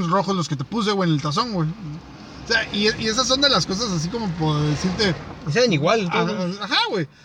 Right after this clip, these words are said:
Speaker 1: Son de esas cosas que dices, ya es por excéntrico, güey. No es ni
Speaker 2: Sí, no.
Speaker 1: siquiera porque se-, sepan diferente, güey.
Speaker 2: Por ejemplo, ah, ubicas a Richo Farrell, ¿no? El comediante.
Speaker 1: Ajá.
Speaker 2: Ok,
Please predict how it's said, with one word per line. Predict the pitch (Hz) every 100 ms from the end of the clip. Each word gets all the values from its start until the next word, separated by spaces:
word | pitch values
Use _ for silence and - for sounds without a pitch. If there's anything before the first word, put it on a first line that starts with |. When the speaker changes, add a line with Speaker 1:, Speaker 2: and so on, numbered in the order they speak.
| - -
Speaker 1:
Son | 214 254
de |
esas | 269 262
cosas | 269 240
que | 220
dices, | 220 240 190 -
ya | 180 170 180
es | 160
por | 214
excéntrico, | 170 - 185 143 135
güey. | 127 151
No | 180
es |
ni | 196
Speaker 2:
Sí, | 208 392
no. |
Speaker 1:
siquiera | 147 196 190
porque | 175 156 151 135 -
se-, | - 175 175
sepan | 165 180 190
diferente, | 190 147 156 170
güey. | 131 120 - -
Speaker 2:
Por | 165
ejemplo, | 165 175 156 143 -
ah, | 156 143 139 -
ubicas | 160 156 170 151
a | 131
Richo | 131 131
Farrell, | 160 143 123
¿no? | 131
El | 131
comediante. | 131 127 139 -
Speaker 1:
Ajá. | - _ _ _ _ _ _ _ -
Speaker 2:
Ok, | 151